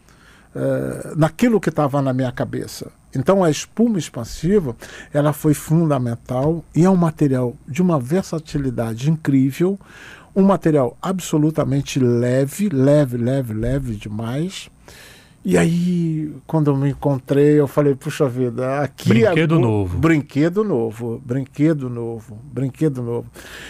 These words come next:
Speaker 1: E, e aí as pessoas que conhecem o material e que vão à exposição, elas me falam, "Cara, como você conseguiu domar esse material?" Porque ele é meio indomável.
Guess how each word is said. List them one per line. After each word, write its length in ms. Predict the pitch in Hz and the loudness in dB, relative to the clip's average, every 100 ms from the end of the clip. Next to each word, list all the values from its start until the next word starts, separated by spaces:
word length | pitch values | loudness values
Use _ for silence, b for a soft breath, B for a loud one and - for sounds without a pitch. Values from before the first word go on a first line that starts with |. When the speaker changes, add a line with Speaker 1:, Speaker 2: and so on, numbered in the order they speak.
| B B | B B
Speaker 1:
E, 600 | 147 160 170 165 165 156 | 4 6 6 6 4 2
e 160 | 165 196 | 2 2
aí 300 | 196 220 240 | 2 2 2
as 140 | - | 0
pessoas 600 | - 262 - - 135 139 | -2 -2 -2 -4 -4 -4
que 140 | - 196 | -4 -4
conhecem 580 | - 156 127 120 - 127 | 0 0 0 -2 -2 -2
o 40 | |
material 840 | 123 120 - 135 123 120 143 127 104 - - | -2 -2 -2 -2 0 -2 0 -2 -6 -16 -6
e 100 | 175 | -6
que 160 | - 226 | 2 2
vão 480 | 131 160 190 156 | 2 2 2 2
à 80 | 127 | 0
exposição, 1040 | 120 - - 135 120 110 - - 147 147 104 - B B B - | -4 -10 -8 -4 -4 -4 -8 -4 -2 -2 -6 -14 B B B -2
elas 320 | 165 180 170 | 0 2 2
me 140 | 175 | 2
falam, 440 | 160 - 160 143 135 - | 2 2 2 0 -4 0
"Cara, 240 | 247 208 | 2 2
como 300 | - 269 262 | 2 4 4
você 360 | 185 170 - 180 | 2 0 0 -2
conseguiu 500 | 180 - 165 139 160 | -2 -2 -2 2 2
domar 640 | 151 185 151 131 147 135 | 4 4 4 4 2 0
esse 220 | 123 - | -2 -6
material?" 560 | 127 120 - 123 120 - | -6 -6 -4 -6 -6 -6
Porque 200 | - 156 | -6 0
ele 100 | 196 | 2
é 40 | 196 | 4
meio 260 | 185 208 | 4 2
indomável. 840 | 208 196 240 196 165 156 123 117 | 2 2 0 0 -2 -4 -4 -8